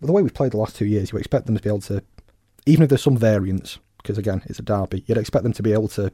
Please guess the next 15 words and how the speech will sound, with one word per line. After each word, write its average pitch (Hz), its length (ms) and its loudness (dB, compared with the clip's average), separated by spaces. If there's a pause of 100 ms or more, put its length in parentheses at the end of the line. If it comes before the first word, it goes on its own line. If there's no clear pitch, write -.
(120)
put - 140 -2
together 104 220 -4
at 98 40 -6
least 107 180 -2
one 113 280 2
victory 107 260 0
at - 80 -8
home 107 200 -4
where 98 80 -4
they 95 120 -12 (200)
pretty 98 180 0
much 104 180 -6
just - 180 -10 (300)
destroy 98 360 -6
them. 98 120 -6